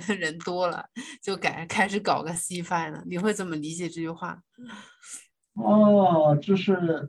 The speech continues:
Speaker 2: 就是大家都是玩 DeFi，然后大-，最后变成了 CeFi，是这个意思吗？
Speaker 1: 对，他说世界上是本来是没有 CeFi 的，只是玩 DeFi 的人太多了，就会有了 CeFi。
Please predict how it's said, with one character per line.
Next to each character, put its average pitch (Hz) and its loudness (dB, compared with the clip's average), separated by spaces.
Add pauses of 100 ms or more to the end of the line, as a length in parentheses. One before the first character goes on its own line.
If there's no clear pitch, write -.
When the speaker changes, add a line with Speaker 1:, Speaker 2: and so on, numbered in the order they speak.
(180)
Speaker 2:
就 - -14
是 - -12
大 214 4
家 226 6
都 226 2
是 220 0
玩 139 4
DeFi， 131 2
然 117 2
后 135 2 (600)
大-， 160 0 (180)
最 165 2
后 160 2
变 143 0
成 127 0
了 127 2
CeFi， 135 2
是 - -4
这 123 0
个 113 0
意 110 -2
思 107 -10
吗？ 107 -10 (160)
Speaker 1:
对， 214 2
他 269 2
说 320 2
世 320 0
界 302 4
上 285 2
是 262 0
本 170 -4
来 160 -4
是 208 -2
没 220 0
有 208 -2
CeFi 214 0
的， - -12
只 - -14
是 262 0
玩 196 2
DeFi 254 4
的 170 -2
人 160 -4
太 190 -4
多 175 -4
了， 156 -4 (360)
就 233 2
会 220 2
有 175 -4
了 147 -10
CeFi。 180 -4